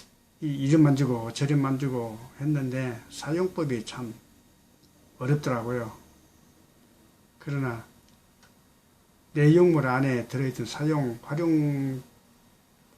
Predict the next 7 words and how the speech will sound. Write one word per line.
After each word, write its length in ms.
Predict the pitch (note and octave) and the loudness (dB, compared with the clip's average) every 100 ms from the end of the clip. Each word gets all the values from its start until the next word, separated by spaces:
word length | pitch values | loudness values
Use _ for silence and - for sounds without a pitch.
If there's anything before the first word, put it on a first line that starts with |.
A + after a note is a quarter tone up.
| _ - C#3+ B2 G#2+ - _ _ _ - | _ -12 -8 -6 -8 -16 _ _ _ -18
설명서가 760 | - F#3 F#3+ F#3 D3+ B2 A#2 | -8 0 4 4 2 -2 -4
주어져 280 | - C#3+ B2+ | -2 -4 -2
있기에 540 | A#2+ A2 B2 G2+ B2 B2+ - _ _ _ - - | -4 -4 -8 -6 -6 -8 -14 _ _ _ -20 -12
그걸 220 | D3+ D3 | -8 -6
한번 340 | B2+ B2 A2+ B2+ | -6 -6 -8 -4
읽어가면서 800 | C3 C#3 A2+ B2 B2+ A#2 A2 G#2+ | -2 -2 0 0 0 -2 -6 -8
이렇게 340 | A2 - G#2+ | -10 -10 -12